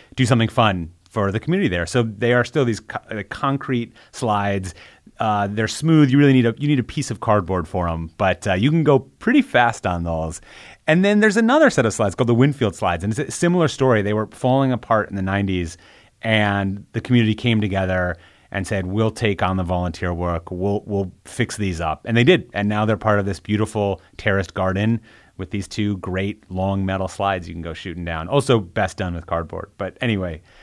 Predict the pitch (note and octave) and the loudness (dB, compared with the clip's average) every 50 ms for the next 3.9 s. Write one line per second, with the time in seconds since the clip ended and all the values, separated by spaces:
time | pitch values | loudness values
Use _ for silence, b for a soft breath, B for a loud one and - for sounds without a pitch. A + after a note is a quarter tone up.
0 | b b - - - - C3 B2+ C3+ B2 - - - b b b b b b D3 | b b -8 -6 -2 0 2 2 2 0 0 -4 -12 b b b b b b 0
1 | C#3 A#2+ G2+ F#2+ F#2+ G2+ A2 A#2+ A#2+ A#2 - - C3 A#2 A2 G2+ G#2+ A2 G#2 G2 | 2 2 2 0 -2 0 2 2 2 2 2 2 2 2 2 0 0 -2 -2 -2
2 | F#2+ F2 - F#2+ F2+ E2+ - - - - F#2+ - - G2+ F#2 E2 F#2+ E2+ - - | -2 -4 -4 -6 -6 -6 -8 -12 -10 -10 -10 -6 -4 -6 -4 -4 -6 -10 -6 -6
3 | G2+ F2 F2+ E2+ E2 F#2+ F#2 F2 E2+ D#2+ D2+ - F#2 E2 D#2+ E2 - | -6 -4 -4 -4 -4 -4 -4 -4 -4 -6 -6 -6 -6 -6 -6 -8 -10